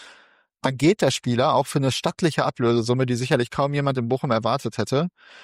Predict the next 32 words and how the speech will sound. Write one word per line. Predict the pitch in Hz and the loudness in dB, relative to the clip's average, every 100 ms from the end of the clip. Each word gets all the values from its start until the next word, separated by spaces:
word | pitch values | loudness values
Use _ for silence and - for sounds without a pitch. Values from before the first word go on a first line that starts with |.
| - _ | -20 _
Und | - 131 | -4 -2
dann | 131 | 0
sind | 156 147 | -2 -2
die | |
besten | 110 160 - 185 | -2 -2 -2 -2
Ideen, | 135 123 135 156 | 0 2 0 0
die | 147 | -2
man | 135 120 | 0 0
hat, | 147 - | -2 -4
ein | 117 | -6
Kadabay | 135 123 113 123 156 | -2 0 2 0 0
von | - 117 | -2 -4
Augsburg, | 110 143 - - 175 - | 0 -2 -2 0 0 2
der | 131 | -2
kaum | - 143 | 0 -2
Spiele | - 139 151 | -2 -2 0
gemacht | 156 151 160 | 2 0 0
hat | 160 | -2
im | 147 | 0
letzten | 147 - - | 0 0 -2
Jahr | 147 151 196 | 2 4 2
und | 127 | 0
wo | 123 | 0
es | 123 | 0
auch | 123 131 | 2 0
noch | 123 | -2
die | 131 | -4
Geschichte | 131 - 131 120 | -2 -2 -2 -4
mit | 113 | -2
dem | 127 | -4
Strafbefehl | - - 165 - 170 - 160 | -4 -2 -2 0 -4 0 0
ist, | 165 175 - | 0 -2 -8